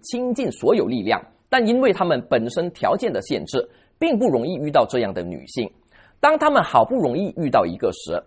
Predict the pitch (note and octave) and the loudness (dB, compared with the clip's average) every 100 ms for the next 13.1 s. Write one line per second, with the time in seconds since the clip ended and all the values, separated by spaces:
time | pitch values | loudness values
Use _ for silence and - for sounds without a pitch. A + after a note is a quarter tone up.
0 | _ - D3+ C4 A3 A#2 A#3 A3 A3 F3 | _ 2 4 6 4 4 4 4 2 0
1 | - D4 A3 G2 G#2+ C3 G#2 A1+ F#2+ - | -2 0 0 -4 -4 -2 -4 -4 -6 -4
2 | - C#3 A2+ A#2+ F#2+ G#2 G2+ F2+ E3 E3+ | 2 2 4 0 -2 -6 -10 -6 -4 -4
3 | _ _ _ - B2+ A#2 - D2+ G2+ A2 | _ _ _ -4 -2 -4 -6 -4 -2 0
4 | G2+ - - - - F#2+ D#2+ D2+ G#2+ F2 | -2 -4 -12 -14 -8 -6 -6 -6 -8 -8
5 | E2 - _ _ _ _ _ _ _ _ | -8 -10 _ _ _ _ _ _ _ _
6 | - - E4 E4 E4+ E4 F4 E4+ - - | -4 6 6 8 4 2 0 -2 -4 -8
7 | C#3 F#3 F#3+ F3+ G3 F3 G3 A#2+ E2+ - | -2 0 2 0 0 -4 -4 -4 -6 -4
8 | C4+ A#3+ A#3+ G#2+ D3+ G#2+ D#2 D2+ F2+ - | 0 2 2 2 -2 -4 -6 -2 -2 -2
9 | _ - C#4 D4 C4 C4+ G#3 A3 - A2+ | _ -6 -2 0 0 2 4 4 2 2
10 | B3 F#3 B2 - G2+ G2 B2 - C#3 A#3+ | 2 2 0 -2 -6 -4 -4 -2 -2 0
11 | C#4 C#4 C3 A#3 - C#4 D#3+ G2+ F#2 G2+ | 0 0 0 -6 -6 -6 -4 -6 -6 -4
12 | - B2 - _ _ - _ - B2 A#2+ | -2 -2 -4 _ _ -20 _ -2 2 2